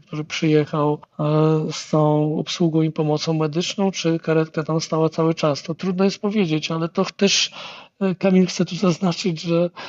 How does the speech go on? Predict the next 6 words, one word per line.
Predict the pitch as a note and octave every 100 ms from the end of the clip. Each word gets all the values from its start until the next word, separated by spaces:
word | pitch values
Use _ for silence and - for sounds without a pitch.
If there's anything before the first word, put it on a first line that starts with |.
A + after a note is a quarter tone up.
| - - - _ -
e, | D#3+ D#3+ D#3 D#3 D#3 D#3 D#3+ F#3+
jak | F3 -
ludzie | F3+ E3+ E3
dziwią | D3+ F3+ F3 F3
się, | - F3
e, | E3+ E3 E3